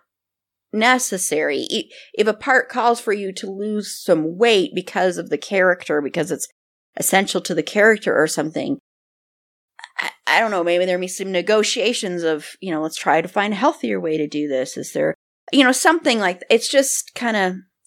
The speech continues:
I don't know. Or, you know, and, and even, like, this is back to women, but Jennifer Lawrence, I'm not the biggest fan of her, but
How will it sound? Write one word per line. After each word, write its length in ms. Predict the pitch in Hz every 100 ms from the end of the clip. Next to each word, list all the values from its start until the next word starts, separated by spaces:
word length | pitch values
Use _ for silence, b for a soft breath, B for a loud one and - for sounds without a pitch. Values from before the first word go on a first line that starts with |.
| 214
I 80 |
don't 100 | 185
know. 220 | 156 117 -
Or, 140 | - -
you 100 | 208
know, 120 | 214
and, 180 | 147 214
and 180 | 254 247
even, 260 | - 262 294
like, 280 | 269 240 - _ _ -
this 160 | 247
is 100 | 196
back 220 | 185 143
to 80 | -
women, 240 | 160 147 143
but 200 | 170 - B B
Jennifer 420 | - 285 269 262
Lawrence, 320 | 214 196 175 180
I'm 140 | 175
not 160 | 175 165
the 80 | 180
biggest 320 | 170 170 -
fan 200 | 269 285
of 80 | 277
her, 100 | 185
but 240 | 190 -